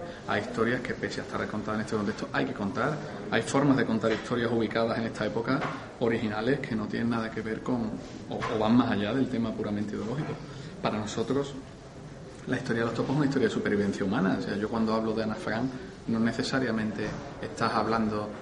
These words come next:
solo de un tema, obviamente, político, sino estás hablando de una historia de supervivencia humana tremenda. Eso tienes que contarlo.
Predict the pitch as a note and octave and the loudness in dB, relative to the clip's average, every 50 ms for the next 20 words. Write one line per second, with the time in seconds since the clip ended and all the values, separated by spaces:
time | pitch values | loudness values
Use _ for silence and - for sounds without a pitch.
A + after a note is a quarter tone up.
0 | - - - - - B2+ B2 A#2+ A2+ G#2+ A2 A2 G#2+ G#2 A2+ G#2+ G2+ G2+ G2+ G2+ | -12 -10 -8 -2 2 2 4 4 4 4 4 4 4 2 2 2 2 0 0 -2
1 | - - - - A2+ A2+ A2 G#2+ A2 A2 G#2+ A2 - - G#2 B2+ C#3+ - C#3 A#2+ | -4 -8 -4 0 2 2 4 4 2 2 2 0 0 2 2 4 4 4 2 2
2 | G#2+ F2 - - G#2 G#2 A2 A#2 A#2 A#2+ A#2 A2+ A2+ - - B2+ A#2+ A2+ A2 - | 0 -2 -4 -4 -4 -2 -2 0 0 0 0 -2 -2 -4 -4 -2 0 0 -2 -2
3 | - A2 - G2+ G2+ G#2+ A2+ - C3+ A#2+ A#2 A#2 B2+ C3+ C3+ B2 A2+ G#2+ A2+ C3 | -4 -4 -4 -4 -2 -2 -2 -2 -2 0 2 4 4 4 4 2 0 0 2 2
4 | D3+ C3+ A2 G#2 G#2 - C3 - - - - - G2+ - G#2+ G2+ G2+ B2+ C#3 D#3 | 2 2 0 0 -2 -4 -2 -2 -2 -2 -2 -4 -4 -2 -2 0 0 0 0 0
5 | C#3 A2 | 0 0